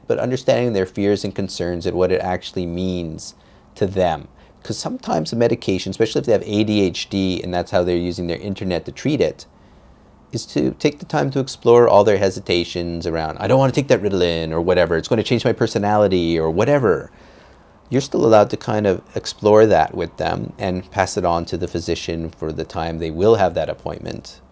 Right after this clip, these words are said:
for example. And again, Since it's a bio, psychosocial, cultural, spiritual approach, one thing I often see is that the person I have a meeting has not even seen their family doctor in four or five years.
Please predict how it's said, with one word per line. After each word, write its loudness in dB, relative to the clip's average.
for -6
example. -10
And -4
again, 0
Since -4
it's -2
a 8
bio, 6
psychosocial, 0
cultural, -6
spiritual 0
approach, 0
one -6
thing 0
I 4
often 0
see -6
is -10
that 4
the -12
person -4
I -4
have -6
a -6
meeting 0
has -2
not 0
even -2
seen -4
their 0
family 2
doctor 4
in -4
four -4
or -6
five -4
years. -8